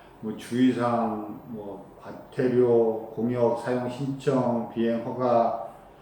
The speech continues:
사진 촬영 이런 것들이 이제 항공안전법에 나와 있는 내용들인데, 그것들이 이제 항공안전법에 어떻게 포함이 되어 있는지, 예, 드론, 특히 초경량 비행 장치를, 예, 관련된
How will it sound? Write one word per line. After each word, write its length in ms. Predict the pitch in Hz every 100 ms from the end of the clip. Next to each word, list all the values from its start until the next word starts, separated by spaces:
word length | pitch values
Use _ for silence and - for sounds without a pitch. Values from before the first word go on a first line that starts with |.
| - - -
사진 240 | 123 151
촬영 240 | 139 147 131
이런 160 | 127
것들이 440 | 180 185 185 180 170
이제 100 | 160
항공안전법에 840 | 226 226 226 220 135 185 226 208
나와 240 | 175 120 131
있는 200 | 139 131
내용들인데, 760 | 113 113 113 107 110 127 - - - - - - -
그것들이 420 | - 120 135 156 147
이제 100 | 147
항공안전법에 720 | 202 208 196 139 135 151 -
어떻게 760 | 113 - - 180 - 190 185
포함이 320 | 190 214 220
되어 140 | 185 151
있는지, 520 | 131 120 110 95 87 - - - - - -
예, 180 | 104 101
드론, 520 | - 139 156 127 - - -
특히 260 | - 123 -
초경량 520 | 190 214 226 220 185
비행 180 | 180 160
장치를, 800 | 147 139 139 131 127 120 107 - - - - - - - - 131
예, 200 | 131 123
관련된 720 | 117 120 120 127 127 160 185